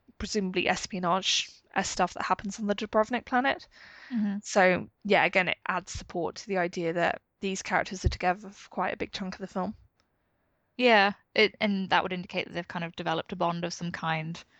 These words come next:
Speaker 1: Yes.
Speaker 2: And are still, and they're working together. So it, you've heard kind of rumors or at least speculation from fans that Kelly Marie Tran's character is gonna somehow betray Finn in some
Speaker 1: Mm.
Speaker 2: way or not quite be who she says she is at first.
Speaker 1: Yes.
Speaker 2: Um, again, that seems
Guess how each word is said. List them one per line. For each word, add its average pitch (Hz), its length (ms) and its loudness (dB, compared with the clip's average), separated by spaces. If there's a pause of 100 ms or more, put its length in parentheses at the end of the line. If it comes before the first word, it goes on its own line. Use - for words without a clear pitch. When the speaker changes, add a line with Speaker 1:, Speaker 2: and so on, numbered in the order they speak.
(140)
Speaker 1:
Yes. 208 240 6
Speaker 2:
And 185 80 2
are 170 40 4
still, 170 260 4
and 185 160 4
they're 170 100 6
working 170 440 2
together. 156 500 2
So 165 300 0
it, - 160 -6 (640)
you've 202 100 -4
heard 269 200 10
kind 277 180 6
of 196 200 2 (200)
rumors 202 400 0
or 190 120 4
at - 80 0
least 196 200 0
speculation 170 640 -4
from 175 180 -10
fans 165 400 -4
that - 200 -6
Kelly 165 200 -6
Marie 165 200 -6
Tran's 160 300 -6
character 151 260 0
is - 60 -4
gonna 147 160 -6
somehow 170 360 0
betray 175 580 2 (240)
Finn 185 340 4
in 190 80 -2
some 190 220 0
Speaker 1:
Mm. - 20 2
Speaker 2:
way 185 300 6
or 160 100 0
not 175 200 2
quite - 220 2
be 175 160 0
who 180 120 -4
she 180 140 -6
says 160 220 -2
she 175 180 -2
is 175 120 0
at - 100 -6
first. 170 640 0
Speaker 1:
Yes. 202 520 2 (720)
Speaker 2:
Um, 170 400 2 (420)
again, 233 360 8
that 208 180 4
seems 196 360 -6